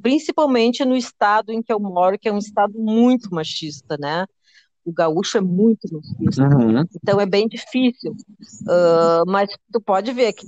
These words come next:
Speaker 1: que temos, temos agora no-, noticiários de pessoas, tem aquele, teve aquele escândalo com aquele diretor de cinema que foi,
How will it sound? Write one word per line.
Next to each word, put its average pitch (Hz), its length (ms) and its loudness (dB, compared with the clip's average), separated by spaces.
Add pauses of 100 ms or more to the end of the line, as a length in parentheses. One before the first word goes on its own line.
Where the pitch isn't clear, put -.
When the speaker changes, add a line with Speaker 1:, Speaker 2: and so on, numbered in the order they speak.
Speaker 1:
que 202 120 -6
temos, 196 720 -2
temos 196 320 0
agora 180 680 2
no-, 165 260 -8
noticiários 202 1040 -2
de 220 100 -12
pessoas, 202 840 0 (100)
tem 185 220 -4
aquele, 185 420 -4 (480)
teve 190 200 -2
aquele 190 300 -2
escândalo 214 560 0
com 190 100 -10
aquele 180 300 -4
diretor 185 640 0
de 170 140 -8
cinema 190 720 0
que 175 220 -6
foi, 175 600 0